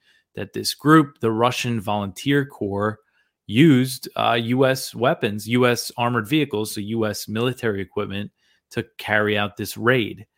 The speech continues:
And the Financial Times spoke with D-, Denis Nikitin, who is the leader of this group. He said the fighters who attacked Belgorod were in possession of U S armored vehicles,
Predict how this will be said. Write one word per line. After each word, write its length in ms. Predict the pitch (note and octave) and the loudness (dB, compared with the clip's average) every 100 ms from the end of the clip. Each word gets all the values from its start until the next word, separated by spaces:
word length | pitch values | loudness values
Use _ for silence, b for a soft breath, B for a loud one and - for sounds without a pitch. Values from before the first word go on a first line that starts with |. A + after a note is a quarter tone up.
| b b b b b | b b b b b
And 200 | - A#2+ | -2 0
the 60 | B2+ | 0
Financial 420 | - C3 D3+ D3+ | 2 2 2 0
Times 320 | C3+ C3+ D#3 | 0 2 2
spoke 300 | - A#2+ A#2 | 0 0 0
with 180 | A#2 G#2 | -2 -4
D-, 160 | B2 B2 - | -6 -8 -8
Denis 480 | G#2+ A#2+ C3+ C#3 - | -4 -2 -2 -2 -6
Nikitin, 880 | A#2+ A#2 C#3 C#3 C#3 A2+ G#2+ A2 - | -6 -4 -4 -4 -4 -4 -2 -4 -10
who 260 | G#2+ A2+ B2 | -4 -2 0
is 200 | B2 G2 | -4 -2
the 100 | A2 | -2
leader 560 | G#2+ B2+ F3+ C3+ G#2 | 0 2 4 6 4
of 220 | G2+ G2 | 0 -8
this 180 | G2 G2 | -8 -10
group. 440 | - - G2+ B2+ _ _ _ _ _ _ | -10 -6 -4 -6 _ _ _ _ _ _
He 220 | - D#3 | -6 -4
said 300 | D3+ D3+ C#3 | 0 2 2
the 80 | B2 | 0
fighters 600 | - C3 C3 C3 B2+ - - | 0 2 4 2 0 -6 -8
who 320 | G#2 B2 B2 | 0 0 0
attacked 640 | G#2+ - B2 C3 B2+ G2 | -4 -2 0 0 -2 -6
Belgorod 640 | F#2 B2+ C#3 A2+ G#2 G#2 A2 | 0 0 0 0 0 -2 -4
were 240 | G#2+ A2 | -4 -4
in 220 | A#2+ C#3+ | -2 -4
possession 600 | D3 C3+ A#2 A2+ - A#2+ | -2 -2 0 -2 -4 -8
of 160 | G#2+ F#2 | -8 -12
U 300 | F#2+ A#2 A2+ | -6 -2 0
S 180 | G#2+ - | -2 -6
armored 400 | G#2+ A2 G#2 F#2 | -6 -6 -6 -6
vehicles, 600 | C3 C#3 C#3 C3+ B2+ | 0 0 2 0 0